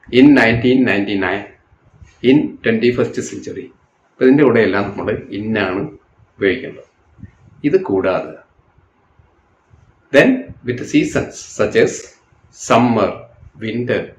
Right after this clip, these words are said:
autumn, spring ഇങ്ങനെയൊക്കെ പറയുമല്ലോ. ഈ സീസൺ പറഞ്ഞു കഴിഞ്ഞാൽ അതിൻ്റെ കൂടെ നമ്മൾ in ഉപയോഗിക്കുക. ഇനി വേറെ ഒന്ന് നമ്മൾ എപ്പോഴും ഉപയോഗിക്കുന്നത് in the morning,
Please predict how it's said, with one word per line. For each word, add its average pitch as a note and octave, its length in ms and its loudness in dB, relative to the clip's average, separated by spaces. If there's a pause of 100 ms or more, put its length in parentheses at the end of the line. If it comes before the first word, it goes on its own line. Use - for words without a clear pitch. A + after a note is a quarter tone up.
(320)
autumn, G#2+ 380 -4 (200)
spring A2+ 300 -6 (120)
ഇങ്ങനെയൊക്കെ A#2+ 420 -2
പറയുമല്ലോ. - 340 -8 (420)
ഈ C3+ 40 4 (120)
സീസൺ C3 420 2
പറഞ്ഞു F#2 260 -4
കഴിഞ്ഞാൽ - 300 -16 (680)
അതിൻ്റെ A#2+ 320 2
കൂടെ F#2 220 0
നമ്മൾ D2+ 200 -8 (460)
in A2 100 -2 (140)
ഉപയോഗിക്കുക. D#2+ 480 -8 (880)
ഇനി F#3+ 120 6 (140)
വേറെ A2 320 4
ഒന്ന് - 160 -14 (180)
നമ്മൾ C3 160 -4 (100)
എപ്പോഴും C3+ 400 0 (540)
ഉപയോഗിക്കുന്നത് C#3+ 480 2 (1120)
in D3 160 2
the C3+ 140 8
morning, G2 360 -2